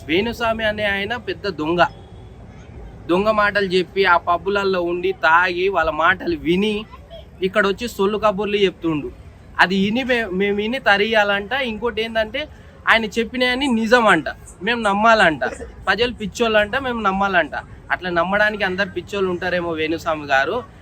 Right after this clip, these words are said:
నేనైతే ఉండను. నేనైతే స్పష్టంగా క్లియర్గా ఉన్నా. మీరు దొంగ బాబా అని ఇంకా నిర్ణయిస్తా, ఇంకా నిరూ-,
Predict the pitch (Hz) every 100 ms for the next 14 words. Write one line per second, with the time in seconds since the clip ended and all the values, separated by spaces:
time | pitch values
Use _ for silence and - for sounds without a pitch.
0 | - 131 160 226 233 233 220 202 196 202
1 | 269 220 143 180 220 220 165 180 - 226
2 | 226 - 170 196 208 214 185 175 226 262
3 | - - 151 190 175 170 202 226 233 220
4 | 214 214 233 196 254 269 226 214 226 220
5 | 208 - 240 214 240 226 208 220 -